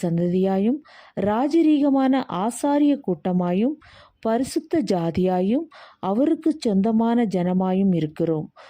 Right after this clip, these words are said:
ஒன்று பேதுரு இரண்டு ஒன்பது. அவ்வாறு கூடி வருவது உறவுகளை வளர்க்க வாய்ப்பு வழங்குவதோடு,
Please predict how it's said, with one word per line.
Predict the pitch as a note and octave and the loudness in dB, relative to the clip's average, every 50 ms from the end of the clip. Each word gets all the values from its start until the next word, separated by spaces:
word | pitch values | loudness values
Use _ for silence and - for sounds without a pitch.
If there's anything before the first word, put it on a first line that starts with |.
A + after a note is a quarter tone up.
| - _ _ | -20 _ _
ஒன்று | - E3+ E3+ E3+ E3 - F#3 - | -6 -4 -2 -2 -2 -2 -4 -2
பேதுரு | G3 F#3+ F#3 F#3 G3+ G3 A3+ C#4 D#4 D4+ - | 0 -2 0 0 0 0 0 -2 -2 -4 -6
இரண்டு | - F3 F3 G3 G3 G#3 G#3+ G#3 B3 B3 A3+ | -6 -4 -2 -2 0 0 0 0 0 0 0
ஒன்பது. | F#3 E3+ D#3 D#3 D3+ E3 D#3+ D3+ D#3 D#3 - - _ - - - - - - | 0 0 0 -2 -2 -2 -2 0 -2 -2 -4 -6 _ -20 -20 -20 -20 -14 -8
அவ்வாறு | - A#3 A#3+ A#3 C4 C#4 D#4 G4 G4 - | -4 -4 -2 0 0 0 2 2 0 0
கூடி | - - C4 C#4+ C#4 D#4+ D#4+ | 0 0 0 2 4 4 4
வருவது | C4+ A#3 A3 A3 G#3+ G#3+ G3 F#3+ G3 F#3 | 2 2 2 2 2 0 2 2 0 0
உறவுகளை | E3+ F#3 G#3 A#3 C4 C#4 C4+ C4 A#3 G#3 F#3+ F3+ | 0 0 0 0 0 0 0 0 0 0 0 0
வளர்க்க | E3 E3+ F3 F3+ G3 G3 - - F#3+ | 0 0 0 -2 -2 -4 -4 -4 -4
வாய்ப்பு | E3 D#3 E3+ F3 G3 A#3 B3 - C4 A3 F#3 E3 | -2 -2 -2 -2 -2 -4 -4 -2 -2 -2 0 0
வழங்குவதோடு, | E3 E3+ E3 D#3+ E3 D#3+ E3 E3+ F3+ F3+ G3+ A3+ C4+ - | -2 -2 -2 -2 -2 -2 -2 -2 -2 -2 -2 -4 -4 -6